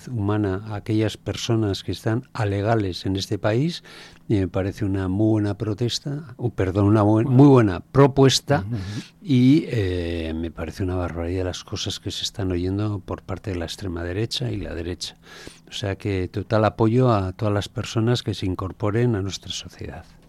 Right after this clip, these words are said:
Speaker 2: Mm, salía, se aprobaba en el Consejo de Ministros de este martes. Un anuncio que conocíamos hace pocos días, hace
Speaker 1: Sí,
Speaker 2: pocas
Speaker 1: ha sido
Speaker 2: horas.
Speaker 1: todo como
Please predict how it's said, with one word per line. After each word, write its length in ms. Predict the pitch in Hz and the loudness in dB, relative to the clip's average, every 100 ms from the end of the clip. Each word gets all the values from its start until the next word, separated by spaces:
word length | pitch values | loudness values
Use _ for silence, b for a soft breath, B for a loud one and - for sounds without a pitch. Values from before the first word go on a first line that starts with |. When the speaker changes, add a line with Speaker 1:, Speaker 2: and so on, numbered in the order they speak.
| - | -12
Speaker 2:
Mm, 320 | 107 107 107 | -8 -6 -6
salía, 440 | 110 127 120 127 117 | -2 2 6 6 6
se 100 | 127 | 2
aprobaba 340 | 117 123 131 | 0 0 0
en 60 | 127 | 0
el 240 | 120 110 | -2 -4
Consejo 400 | 113 120 - 135 | -4 -2 0 2
de 120 | 127 123 | 4 8
Ministros 560 | 135 131 120 107 - B B B B B - | 6 6 0 -4 -8 B B B B B -2
de 240 | 131 123 | 2 4
este 300 | 113 - 107 | 4 2 0
martes. 480 | 101 107 101 87 - - | -2 -6 -8 -10 -10 -2
Un 140 | 131 | 2
anuncio 280 | 127 131 143 | 4 4 4
que 120 | 131 | 4
conocíamos 480 | 120 120 135 123 127 | 4 2 2 2 0
hace 200 | 117 123 | -2 -2
pocos 280 | 123 120 123 | -2 0 0
días, 260 | 156 101 | 0 0
hace 160 | 120 120 | -4 0
Speaker 1:
Sí, 60 | 117 | 6
Speaker 2:
pocas 120 | 156 | 8
Speaker 1:
ha 60 | 156 | 8
sido 20 | 127 | 8
Speaker 2:
horas. 80 | 123 | 6
Speaker 1:
todo 260 | 120 113 | 6 6
como 140 | 104 | 4